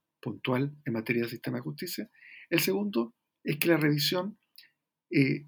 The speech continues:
que va a hacer este Consejo de la labor de los tribunales sea,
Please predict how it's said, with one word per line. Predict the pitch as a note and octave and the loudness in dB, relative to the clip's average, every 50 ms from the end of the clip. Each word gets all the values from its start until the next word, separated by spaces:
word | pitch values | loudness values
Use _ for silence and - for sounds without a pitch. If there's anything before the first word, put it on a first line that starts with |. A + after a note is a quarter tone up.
| - _ | -12 _
que | - C3 | 0 0
va | C3 | 2
a | B2+ | 2
hacer | - - G#3 G3 | 2 2 2 0
este | D#3+ - D#3 C#3 | 2 -2 0 0
Consejo | C#3 C3 - - D3 D3 - D#3+ D#3+ - _ _ _ _ _ _ _ | 0 0 2 0 -2 -2 -2 -6 -8 -8 _ _ _ _ _ _ _
de | C#3+ C#3 | 2 2
la | C3+ B2+ | 4 6
labor | B2+ C3+ C#3 C#3+ | 6 4 4 4
de | D3 | 4
los | C#3+ C#3+ | 2 2
tribunales | D3 D3+ C#3 C3 C#3+ C#3+ D3 D#3 - - - _ _ _ _ _ _ _ _ _ _ _ | 2 0 2 4 4 4 4 2 -2 -6 -12 _ _ _ _ _ _ _ _ _ _ _
sea, | - - D3 C#3+ C#3+ C#3 D3 | 0 4 6 6 6 4 2